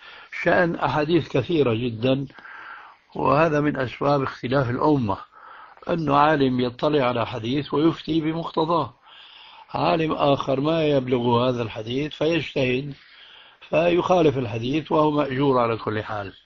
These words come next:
لكن قسم ثاني اطلع على هذا الحديث لكن تأوله بتأويل.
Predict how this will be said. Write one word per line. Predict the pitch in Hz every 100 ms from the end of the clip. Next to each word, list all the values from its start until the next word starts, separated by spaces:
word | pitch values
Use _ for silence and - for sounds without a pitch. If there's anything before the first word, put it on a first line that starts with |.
| _ - - - - -
لكن | - 113 - 117
قسم | 123 143 - 127
ثاني | 120 - 147 160 170 180 180 _ - - - - _ -
اطلع | 123 - 180 147
على | 120 110
هذا | 110 107 104
الحديث | - 107 107 - - _ _ - - _
لكن | 196 202 - 196 185 196 _ - - - - - -
تأوله | - 175 175 202 190 165
بتأويل. | 156 151 151 156 156 160 120 90